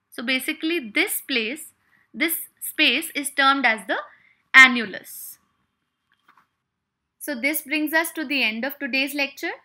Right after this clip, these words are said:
There are certain things that I want you to study on your own.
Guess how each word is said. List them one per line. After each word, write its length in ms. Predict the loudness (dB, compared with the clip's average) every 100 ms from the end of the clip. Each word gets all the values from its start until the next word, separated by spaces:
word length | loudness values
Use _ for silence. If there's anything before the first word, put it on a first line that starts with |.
| _ _ _ 0
There 120 | 0
are 80 | 2
certain 460 | 2 0 0 -8 -4
things 260 | -2 0
that 140 | 2 2
I 120 | 2
want 280 | 0 -4 -6
you 120 | -6
to 100 | -6
study 400 | -2 -2 0 -2
on 140 | 0
your 180 | -2 -4
own. 140 | -6